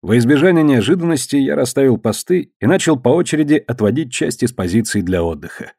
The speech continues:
Мед, а не служба. Все, что от меня требуется, это элегантно восседать на коне, отдавая заранее подготовленные приказы.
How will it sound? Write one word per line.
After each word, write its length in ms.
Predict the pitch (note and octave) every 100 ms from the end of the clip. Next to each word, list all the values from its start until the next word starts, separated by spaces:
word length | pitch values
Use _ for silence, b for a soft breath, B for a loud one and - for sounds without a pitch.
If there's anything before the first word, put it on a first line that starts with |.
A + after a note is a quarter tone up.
| _ _ _
Мед, 440 | - F#2+ F3 G3 -
а 60 |
не 120 | G#2+ C#3
служба. 520 | D3+ D#3 F#2+ E2+ - _ _ _ _
Все, 180 | - G3
что 140 | -
от 100 | E3+
меня 200 | D#3 D#3
требуется, 560 | C3+ F3 D#3 D3+ B2 D3
это 340 | - D3+ C3+
элегантно 560 | C3+ C3+ D#3+ D#3 - C#3
восседать 520 | A#2+ A#2+ B2 C3 A#2+
на 80 | G#2
коне, 340 | A#2 C#3+ E3+
отдавая 720 | C#3+ F#2 B2+ D#3 D#3 D3 C#3 -
заранее 440 | G2 C#3 D3+ C3+
подготовленные 720 | A2+ G2+ G2+ G#2 G2 F#2 F2+
приказы. 540 | - F#2 - - -